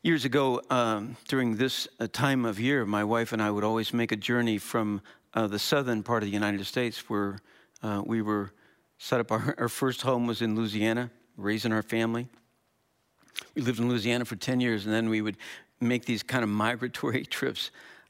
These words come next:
uh, to the Midwest for Thanksgiving or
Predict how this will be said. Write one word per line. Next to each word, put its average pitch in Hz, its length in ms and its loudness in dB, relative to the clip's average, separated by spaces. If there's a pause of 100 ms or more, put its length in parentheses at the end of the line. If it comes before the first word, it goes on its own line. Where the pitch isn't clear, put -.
uh, 110 160 0
to - 160 -4
the 110 100 0
Midwest 107 720 -2
for - 260 -8
Thanksgiving 110 720 -2
or 107 420 -2